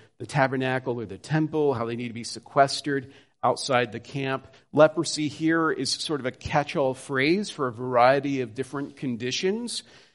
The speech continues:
And when the Bible talks about leprosy here, it even includes things that can im-, uh, impact not just people, but, but structures, buildings can become infected. So there's a lot of stuff going on here. And, and we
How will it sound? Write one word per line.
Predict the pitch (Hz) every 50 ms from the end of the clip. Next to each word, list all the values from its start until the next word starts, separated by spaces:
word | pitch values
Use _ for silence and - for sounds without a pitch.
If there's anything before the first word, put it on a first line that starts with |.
| _ _ _
And | 151 151 147 147 143
when | 151 147 151 151 147 147 143 -
the | 147
Bible | 131 147 147 147 151 147 147
talks | 147 - 156 139 135 -
about | 143 143 117 131
leprosy | 143 139 131 135 151 147 - - 135 131
here, | 117 127 135 143 143 143 139 135 - - - - _ _ _
it | - 151 151
even | 175 180 175
includes | 160 151 139 - - 175 175 175 151 135 -
things | - 170 160 160 160 143 127
that | 127 156 147 156
can | - 170 147 143 143 135
im-, | - - 139 147 143 139 - - - _
uh, | - 135 139 -
impact | - 147 147 143 135 139 139 131 127 -
not | 143 139 135
just | - 151 127 - -
people, | - 147 135 139 139 131
but, | 104 131 123 104 - -
but | 120 123 -
structures, | - - - 123 123 - - - 175 165 156
buildings | - - 120 113 131 143 175 190 202 208 220 202 - - - _ _ _ _ _ _ _
can | - 175 165
become | 165 170 156 - 175 170 170 165
infected. | - 165 156 - - 170 170 170 - 185 165 151 143
So | - - 156 139
there's | 131 127 160 160 151 135
a | 151 147
lot | 147 147 180 202 196 175
of | 156 -
stuff | - - - - 143 120 113 110 - - - _ _ _ _ _ _ _ _ _ _ _
going | - 143 135 131 135
on | 131 127 131 131 123
here. | 113 110 104 113
And, | 117 113 120
and | - - 127 123 127
we | 143 147 143 131